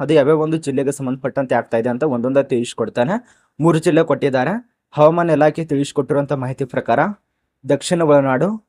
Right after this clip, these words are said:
ಕರಾವಳಿ ಮತ್ತು ಅದೇ ರೀತಿಯಾಗಿ ಮಲೆನಾಡು ಜಿಲ್ಲೆಗಳಲ್ಲಿ ಸಾಧಾರಣ ಮಳೆ ಆಗ್ತಿದೆ ಅಂತ ತಿಳಿಸ್ಕೊಟ್ಟಿದ್ದಾರೆ. ಇಷ್ಟೇ ಅಲ್ಲ,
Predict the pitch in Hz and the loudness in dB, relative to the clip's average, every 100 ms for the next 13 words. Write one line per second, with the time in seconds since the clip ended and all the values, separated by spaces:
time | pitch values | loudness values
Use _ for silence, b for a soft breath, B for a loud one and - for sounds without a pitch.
0 | _ - 143 160 165 170 170 - 139 147 | _ 0 4 4 4 2 -2 -6 -4 -2
1 | 127 147 143 165 143 127 131 147 147 160 | 0 0 -2 -2 -2 -2 -2 0 2 2
2 | 160 _ _ _ _ 151 151 151 139 135 | 0 _ _ _ _ 0 2 4 4 2
3 | 139 190 - 120 135 156 160 151 143 147 | 0 -4 -4 -4 0 0 0 -2 0 0
4 | 123 139 135 123 110 123 127 - 113 123 | 0 -4 -4 -6 -6 -6 -4 -6 -4 -2
5 | 117 156 214 - _ _ _ 156 - 180 | 0 0 -4 -8 _ _ _ -6 0 2
6 | 135 | 2